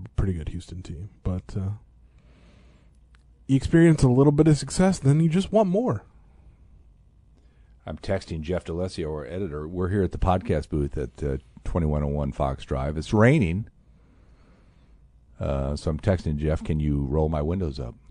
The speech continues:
Speaker 2: <laughs>
Speaker 1: Uh, you could just, like, do that when you get out of the truck.
Speaker 2: But it's a beater, right? So I never even roll the windows up.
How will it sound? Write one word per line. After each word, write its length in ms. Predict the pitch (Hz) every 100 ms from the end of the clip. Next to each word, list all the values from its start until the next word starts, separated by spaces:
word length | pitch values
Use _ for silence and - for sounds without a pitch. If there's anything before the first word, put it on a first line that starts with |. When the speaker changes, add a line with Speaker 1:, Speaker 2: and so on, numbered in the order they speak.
| -
Speaker 2:
<laughs> 60 | - - - - - - - - - - - - - - - - - - - - _ 170
Speaker 1:
Uh, 200 | 101 - - _ _ _ _ - _ -
you 120 | 127
could 200 | 156 226
just, 160 | 139 110
like, 200 | 104 98
do 140 | 110
that 220 | 104 95 - _ 104
when 120 | 101
you 100 | 92
get 120 | 95
out 200 | 92 90
of 80 | 85
the 80 | 82
truck. 280 | 123 127 104 - _ - - - - -
Speaker 2:
But 160 | - 104
it's 120 | 87
a 60 | 87
beater, 540 | 78 104 90 71 73 - _
right? 320 | 76 71 73 -
So 180 | - 82
I 100 | 78
never 400 | 80 90 82 76
even 260 | 73 71 69
roll 200 | 69 67
the 60 |
windows 300 | 67 65 65
up. 200 | 62 57